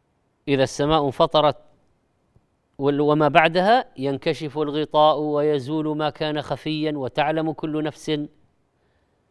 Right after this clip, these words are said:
ماذا فعلت وقدمت، ويتذكر كل واحد بالتفصيل كل أعماله.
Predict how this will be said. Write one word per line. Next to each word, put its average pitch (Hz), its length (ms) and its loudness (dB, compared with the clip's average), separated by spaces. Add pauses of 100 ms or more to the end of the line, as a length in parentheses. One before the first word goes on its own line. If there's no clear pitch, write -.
(800)
ماذا 147 840 -2
فعلت 143 560 -4
وقدمت، 143 580 -8
ويتذكر 160 720 -2
كل 214 260 -6
واحد 185 480 4
بالتفصيل 233 840 -2
كل 196 260 -4
أعماله. 123 420 0